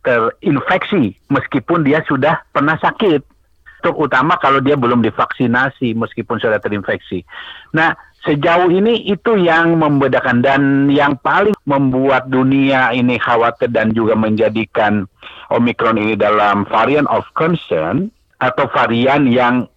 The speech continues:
harus diwaspadai lah begitu, itu adalah karena kecepatannya dalam menginfeksi dan menyebar. Dan untuk diketahui secara epidemiologi, satu varian yang lebih cepat menular,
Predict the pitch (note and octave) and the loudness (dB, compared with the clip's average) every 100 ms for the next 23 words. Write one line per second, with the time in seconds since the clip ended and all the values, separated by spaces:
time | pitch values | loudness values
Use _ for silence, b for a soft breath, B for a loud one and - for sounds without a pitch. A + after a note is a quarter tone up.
0 | _ - C3 C3 C#3 C#3 B2 A#2 - A2+ | _ -8 -2 -2 0 0 0 -2 -4 -2
1 | A2 B2 A#2+ F#2 G2+ F#2 F#2 B2 F3+ B | 0 2 2 0 -2 -4 -6 -4 -4 B
2 | B B B B A#2 B2+ A#3 D3 C#3+ D#3 | B B B B -8 -2 0 0 0 0
3 | G3+ G#3 E3+ D#3+ F#3 - F3+ - D#3 - | 0 0 -2 0 -2 -2 -4 -4 -8 -2
4 | D#3 C#3 D3+ C#3+ D#3 D#3+ C3+ A2+ A#2 B2+ | -2 -2 -2 -2 0 -2 0 2 2 2
5 | C3+ B2+ - C#3 C3 A#2+ G#2+ - G#2+ - | 0 -4 -4 -4 -4 -6 -6 -6 -8 -6
6 | - D3+ D3 D3 C3 A2 A2 A2 G#2+ F#2 | -2 0 2 0 -2 -4 -4 -6 -8 -6
7 | G#2 G#2+ F2+ - - B B B - A#2+ | -2 0 0 -4 -10 B B B -4 -2
8 | B2+ B2 A#2 A2+ G#2+ A#2 A2+ G#2 A2+ F#3 | 0 -4 -4 -6 -6 -4 -2 0 0 -2
9 | - C3+ - A#2+ A#2 A2 - G#2 G2+ G2 | -2 -6 -2 -2 -2 -4 -4 -4 -4 -4
10 | F2+ E2+ E2 A2+ F3+ A#3 - B B _ | -4 -4 -4 -4 -4 -6 -10 B B _
11 | - B2+ - A#2+ - A#2 A#2 A#2 B2+ E3 | -4 -4 -4 -6 -2 -2 -2 -2 0 0
12 | G3 F#3 E3 D#3 D3 C#3+ C3+ A#2 B2+ C3 | 0 0 0 0 0 0 -2 -4 -2 -2
13 | A2+ - - - G#2+ A2 G2+ F#2+ E2+ E2 | -4 -6 -6 -4 -4 -2 -4 -4 -4 -2
14 | A2+ F#3 | -2 -2